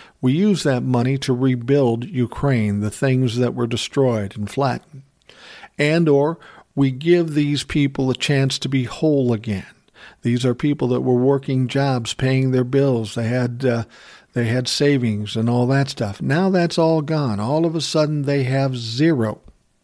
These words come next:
So maybe that money should be used to make them whole again, or as close as you can possibly get. I think I like the irony of it.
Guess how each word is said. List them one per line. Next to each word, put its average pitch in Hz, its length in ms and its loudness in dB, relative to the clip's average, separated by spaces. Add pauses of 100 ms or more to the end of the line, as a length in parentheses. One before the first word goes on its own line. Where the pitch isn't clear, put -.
(500)
So - 140 -6
maybe 156 280 4
that 139 240 2
money 135 300 0
should 139 220 -2
be 127 100 0
used 135 420 2
to 127 80 -2
make 139 240 0
them 131 180 -2
whole 143 320 2
again, 113 340 -2
or 104 140 -4
as 104 100 -6
close 139 420 0
as 123 180 -2
you 123 100 0
can 120 180 -4
possibly 117 560 -4
get. 113 340 -4 (840)
I 131 80 2
think 160 300 -2 (140)
I 139 80 2
like 135 300 2
the 131 140 0
irony 131 520 2
of 95 160 -6
it. 160 140 -18